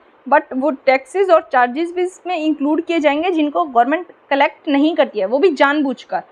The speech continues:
ऐसा नहीं है कि government को पता ही नहीं है या फिर कहीं black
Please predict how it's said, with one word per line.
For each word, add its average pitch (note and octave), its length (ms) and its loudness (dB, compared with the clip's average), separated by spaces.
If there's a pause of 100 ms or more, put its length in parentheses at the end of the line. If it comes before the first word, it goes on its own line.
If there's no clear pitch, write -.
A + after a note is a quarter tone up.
(300)
ऐसा C4 220 2
नहीं F#4+ 160 -2
है G#4+ 80 0
कि G#4+ 100 0
government C#4+ 340 0
को - 80 -6
पता C#4 280 0
ही E4 140 0
नहीं D#4 160 -2
है D#4+ 80 2
या D#4 100 0
फिर D#4+ 120 -6
कहीं C#4+ 360 0 (340)
black C4+ 340 2